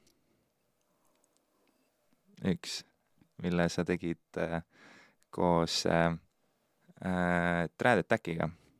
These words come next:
ja siis Peterburist, äh,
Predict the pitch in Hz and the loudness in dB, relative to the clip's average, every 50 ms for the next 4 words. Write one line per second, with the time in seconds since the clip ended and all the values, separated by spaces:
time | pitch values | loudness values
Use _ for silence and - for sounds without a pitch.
0 | _ _ _ _ _ _ _ _ _ _ _ _ _ _ _ _ _ _ _ _ | _ _ _ _ _ _ _ _ _ _ _ _ _ _ _ _ _ _ _ _
1 | _ - - 90 90 87 87 87 85 85 85 85 82 - - 90 85 85 82 82 | _ -2 2 4 6 8 8 8 8 8 8 6 4 2 0 0 2 2 0 -2
2 | - - - - _ _ _ _ _ _ _ _ _ _ _ _ _ _ _ _ | -2 -6 -8 -10 _ _ _ _ _ _ _ _ _ _ _ _ _ _ _ _
3 | _ - 113 113 113 - - 87 85 90 87 90 90 87 87 87 85 - - - | _ 0 2 2 2 2 0 0 0 2 0 0 2 2 2 2 0 -2 -4 -6
4 | - - _ - - 90 90 87 87 | -6 -8 _ -2 2 4 6 6 4